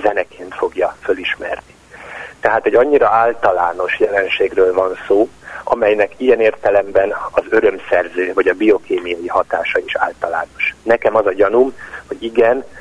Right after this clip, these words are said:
a zene az ilyen értelemben mindenfajta formájában örömszerző tevékenység. Örömszerző, stresszoldó,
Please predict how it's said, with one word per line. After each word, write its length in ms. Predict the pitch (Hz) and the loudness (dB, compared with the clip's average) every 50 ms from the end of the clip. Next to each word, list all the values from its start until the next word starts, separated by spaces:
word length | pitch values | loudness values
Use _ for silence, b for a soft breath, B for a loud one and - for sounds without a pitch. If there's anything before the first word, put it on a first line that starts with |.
| B B B | B B B
a 100 | - 101 90 92 | -4 -4 -2 0
zene 360 | 95 104 101 101 104 113 113 - B B B B | 2 2 2 2 2 0 0 -2 B B B B
az 140 | B 98 95 | B -2 0
ilyen 200 | 107 107 98 95 | 2 2 2 2
értelemben 760 | 95 92 92 - - 98 92 92 87 87 85 87 87 90 90 - - | 2 0 0 0 0 0 0 0 -2 -6 -10 -14 -14 -16 -16 -10 -6
mindenfajta 760 | 110 117 120 123 110 95 92 87 - - 98 87 - - 87 | -4 -2 -2 0 0 0 -2 -2 0 0 0 0 -2 -6 -4
formájában 800 | - - 101 95 92 90 87 85 85 82 82 87 87 85 - - - - - | 0 2 0 2 2 0 -2 0 0 0 -2 -4 -6 -10 -10 -14 -20 -6 0
örömszerző 640 | - 101 98 90 87 - - - 90 85 - 92 87 - | 2 2 2 2 0 -4 -4 -4 -4 -4 -4 -10 -6 -2
tevékenység. 680 | - 92 87 87 85 - - 98 90 - - - - - - - - - | -2 -2 -2 -2 -6 -6 -6 -8 -8 -8 -10 -12 -14 -14 -20 -20 -8 -2
Örömszerző, 760 | - - 147 143 131 - - - 110 104 95 95 101 98 - - B B B B | 2 4 4 4 2 0 -2 0 0 0 2 2 2 0 0 -2 B B B B
stresszoldó, 840 | B - - - 110 110 - - - 110 104 101 95 95 95 92 92 | B -6 0 2 2 2 2 0 2 4 4 4 4 2 0 0 -2